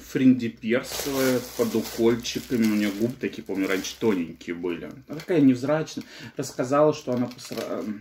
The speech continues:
как, посрались они с этой тоже. Че-то вот со всеми она срется. Может, вот из-за этой правды, которую она все время рубит.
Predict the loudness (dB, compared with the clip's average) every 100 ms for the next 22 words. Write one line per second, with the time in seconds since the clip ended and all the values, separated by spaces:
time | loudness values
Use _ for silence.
0 | -14 -20 -20 -20 -20 -18 -16 -16 -20 -20
1 | _ -12 -6 0 0 0 0 2 2 0
2 | -2 -2 -4 -12 -12 -12 -12 -12 -16 _
3 | -20 -16 -8 -4 -2 -2 0 2 4 4
4 | 2 0 0 0 -2 -6 -6 -6 -10 -8
5 | -4 -2 -4 -8 -4 -2 -2 -4 -6 -10
6 | -6 -4 -4 -6 -6 -4 -2 0 0 0
7 | -6